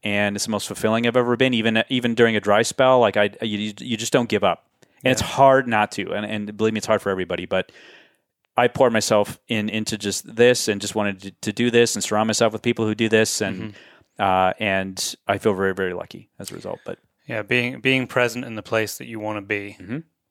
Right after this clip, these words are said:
Speaker 2: things,
Speaker 1: Absolutely.
Speaker 2: things will come.
Speaker 1: Yep.
Speaker 2: Bill, it's been a very insightful conversation.
Speaker 1: <laughs>
Speaker 2: We've, we've cut, we've, we've, uh, we've spanned the gamut in terms
Speaker 1: I guess
Speaker 2: of
Speaker 1: we have.
Speaker 2: topics.
Speaker 1: Yeah, that's weird. Conversation with Bill Roden going all over the place. That's
Speaker 2: Yeah.
Speaker 1: fun.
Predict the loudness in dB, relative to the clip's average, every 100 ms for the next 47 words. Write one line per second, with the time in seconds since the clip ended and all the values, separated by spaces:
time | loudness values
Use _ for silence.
0 | _ _ -20 -12 -8 -4 -4 -4 -4 -6
1 | -8 -8 -6 -8 -8 -12 _ 0 2 2
2 | 0 _ -20 -20 -20 -20 _ -8 -2 0
3 | 0 -6 -8 -2 2 2 0 0 0 0
4 | -10 -8 -2 2 2 2 -2 -4 0 0
5 | 2 2 2 0 0 2 2 2 2 0
6 | 0 0 4 6 4 4 0 0 0 2
7 | 2 4 2 2 2 2 -2 -6 _ _
8 | -20 -20 _ -4 0 2 4 4 4 6
9 | 6 4 4 -2 -2 -10 -10 -8 2 4
10 | 4 6 4 4 2 2 2 4 6 6
11 | 4 4 2 2 0 -4 -6 -4 -2 0
12 | 0 -2